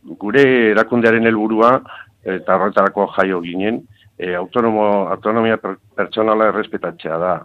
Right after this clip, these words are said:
Eta hori da, guk uste, eh, jendeak ulertu behar duena. Autonomia pertsonala, eh, eh, errespetatzeak sustatzen duena da, eh, ez besteei ezer inposatzea.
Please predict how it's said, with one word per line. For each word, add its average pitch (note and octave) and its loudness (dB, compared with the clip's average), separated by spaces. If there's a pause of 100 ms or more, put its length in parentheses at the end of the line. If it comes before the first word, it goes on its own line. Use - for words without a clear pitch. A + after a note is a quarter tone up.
(420)
Eta F#2 -6 (800)
hori G2 -8
da, F#2 0 (400)
guk G2+ -12
uste, A#2 -2 (340)
eh, F2+ -8
jendeak G#2 -4
ulertu A2 -6
behar F2+ -6
duena. E2 -12 (340)
Autonomia C3 -2
pertsonala, B2 -2
eh, G2 -6
eh, F2 -10
errespetatzeak A2+ -4
sustatzen G#2 -4
duena B2 0
da, C3 4 (460)
eh, G2 -4
ez D#3+ -4
besteei F#2+ -6
ezer F2+ -4
inposatzea. E2+ -12